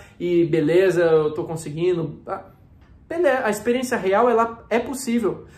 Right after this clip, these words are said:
Mas se você tá feliz com aquilo, a experiência real não vai precisar vir até você. Você não vai nem fazer um esforço a mais, porque você já tá contente com aquilo. Então, existem duas coisas. A viagem astral e a visualização. Como eu sei que é viagem astral? Você sabe.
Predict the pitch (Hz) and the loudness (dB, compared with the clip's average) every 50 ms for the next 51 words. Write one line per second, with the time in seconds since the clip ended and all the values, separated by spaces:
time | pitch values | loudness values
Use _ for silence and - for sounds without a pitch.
0 | - - 269 277 269 339 349 480 466 403 349 - - - 247 208 196 185 - - | -12 -8 -6 -6 -4 0 0 0 0 0 -4 -6 -4 0 0 2 2 0 -2 -4
1 | 175 160 160 - - 294 339 330 240 233 - - 277 302 294 277 277 269 311 349 | -6 -6 -6 -6 -4 -4 0 2 2 0 0 -2 -6 -6 -4 -2 0 0 0 0
2 | 370 392 403 403 - 403 392 359 226 214 226 220 190 - 190 165 170 - - 180 | 0 -2 -4 -4 -4 -2 -2 -2 -2 -2 -2 -4 -4 -4 -4 -4 -4 -4 -4 -4
3 | - - - - - - - - - - - 262 285 294 262 285 277 285 339 330 | -6 -6 -8 -16 -20 -20 -20 -20 -20 -10 -8 -8 -4 0 0 0 0 0 -4 -2
4 | - 359 254 294 302 294 - - - 269 285 302 285 - 262 214 185 175 165 151 | -2 -2 0 0 -2 -4 -6 -4 0 2 2 2 0 0 0 0 0 0 -2 -4
5 | 143 139 - - - - - - 170 160 190 180 196 185 196 196 170 208 196 185 | -4 -6 -10 -18 -20 -20 -16 -10 -4 -4 -2 -2 -2 -4 -4 -6 -4 -2 -4 -4
6 | 180 - 226 208 214 - 285 294 277 190 - - - - - - - - - - | -4 -6 -8 -8 -6 -4 -4 -4 -2 -4 -6 -8 -12 -20 -20 -20 -20 -20 -20 -20
7 | - - - 220 214 220 285 302 294 269 247 277 277 - - 269 214 269 330 359 | -20 -10 -8 -6 -2 2 2 2 2 2 -2 -2 -6 -8 -10 -10 -6 0 2 2
8 | 339 349 - - 220 196 160 - - - - - - - - - - - - - | 0 0 0 4 4 4 4 4 0 -4 -10 -16 -20 -20 -20 -20 -20 -20 -20 -20
9 | - - - - - - - - - - - 190 185 185 214 254 302 330 302 285 | -20 -20 -20 -20 -20 -20 -20 -20 -14 -4 -4 -4 -2 2 2 4 4 4 2 0
10 | 277 247 226 196 - 202 180 170 156 165 175 175 - - - - - - - - | -2 -4 -4 -4 -4 0 0 2 2 2 0 -2 -6 -16 -20 -20 -20 -20 -20 -20
11 | - - - - - - - - - - - - - - - - - - - - | -20 -20 -20 -20 -20 -20 -20 -20 -20 -20 -20 -20 -20 -20 -20 -20 -20 -20 -20 -20
12 | - - - 214 220 214 208 208 226 220 208 196 208 202 - 165 160 - 277 294 | -20 -8 2 4 4 4 4 4 4 4 4 4 0 -2 -2 -4 -2 0 0 0
13 | 339 339 320 - - 254 233 233 226 202 185 196 185 180 180 180 175 165 - 165 | 2 0 -2 0 4 4 4 4 4 0 0 2 0 0 -2 -4 -6 -6 -6 -6
14 | 156 151 - 220 226 - - 147 131 - - | -6 -2 -2 -2 -2 -2 -6 -6 -6 -8 -12